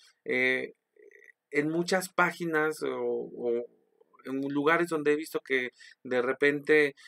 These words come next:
eh, tratan de definir a Voivod, lo llaman como metal progresivo. Mm, yo no creo que esté tan a-, tan de acuerdo a esa denominación,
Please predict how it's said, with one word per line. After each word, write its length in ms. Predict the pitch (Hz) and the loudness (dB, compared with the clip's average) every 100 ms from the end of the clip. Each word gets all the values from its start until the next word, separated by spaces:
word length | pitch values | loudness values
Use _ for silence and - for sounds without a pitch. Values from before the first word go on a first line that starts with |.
| - | -12
eh, 160 | 120 117 - | -4 -4 4
tratan 460 | 139 143 156 143 | 4 6 2 0
de 80 | 131 | -4
definir 360 | 131 127 135 135 | -6 -6 -4 -2
a 80 | |
Voivod, 320 | 131 135 139 131 | -2 -2 -4 -6
lo 120 | 127 | -4
llaman 260 | 131 139 | -4 -4
como 220 | 131 120 117 | -2 -2 0
metal 560 | 120 131 - 139 147 | 0 0 2 0 0
progresivo. 680 | - 139 135 139 180 160 143 - - - - _ - | -4 -4 -2 -4 0 2 0 -2 -18 -18 -20 _ -6
Mm, 420 | 156 156 151 147 143 _ _ | -4 -2 -4 -6 -10 _ _
yo 220 | - 180 202 | -2 2 4
no 100 | 208 | 6
creo 300 | 214 214 208 | 6 6 4
que 80 | |
esté 280 | 180 - 185 | 0 2 0
tan 440 | 185 165 151 143 139 | 4 2 2 -2 -2
a-, 180 | 127 - - 180 | -2 -6 -20 -14
tan 240 | - 127 131 | -4 -4 -2
de 80 | 135 | -4
acuerdo 680 | - 151 151 151 165 156 | 4 6 8 6 0 0
a 140 | 127 127 | -2 -2
esa 240 | 143 156 | -2 -2
denominación, 960 | 139 131 127 123 120 123 160 156 170 | -2 -2 -6 -6 -6 -4 0 0 0